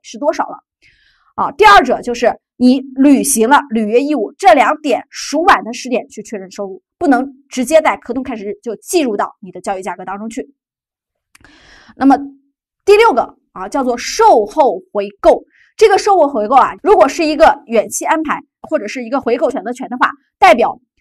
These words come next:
这个商品它的控制权其实没有转移，未转移，所以你不能够终止确认这项资产啊。那你要去判断你的，呃，呃，你的原售价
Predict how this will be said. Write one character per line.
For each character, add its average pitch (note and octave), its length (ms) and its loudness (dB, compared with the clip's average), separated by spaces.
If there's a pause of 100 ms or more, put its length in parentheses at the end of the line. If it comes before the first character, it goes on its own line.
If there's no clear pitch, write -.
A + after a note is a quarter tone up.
(120)
这 G4+ 140 0
个 C#4+ 100 0
商 F4 280 0
品 D4+ 240 -8 (200)
它 E4+ 140 2
的 D4+ 120 2
控 E4 200 -6
制 C4+ 60 -4
权 G#3 220 -10
其 - 180 -12
实 B3 300 -8
没 A#3+ 120 -8
有 D#4 120 0
转 A#3 240 -8
移， F3 200 -20 (280)
未 E4 180 -2
转 F3+ 260 -8
移， F#3+ 220 -16 (140)
所 F4 160 -4
以 D#4+ 80 0
你 A#3+ 100 -2
不 E4 160 -4
能 C#4 160 -2
够 A#3 300 0
终 F4+ 200 -2
止 B3+ 120 -10
确 A3 160 -12
认 G3+ 100 -12
这 G3+ 80 -20
项 G#3+ 140 -12
资 C4+ 160 -12
产 - 180 -14 (480)
啊。 - 180 -20 (400)
那 C#4+ 220 2 (220)
你 B3 80 0
要 C#4+ 100 6
去 C#4+ 100 -8
判 C#4 220 -2
断 B3+ 220 2 (340)
你 A3+ 140 -4
的， A3+ 260 2 (320)
呃， G3 420 -4 (200)
呃， G3+ 180 -4
你 G#3+ 140 -6
的 G#3+ 120 2
原 A3+ 320 0 (220)
售 G4 340 0
价 - 220 2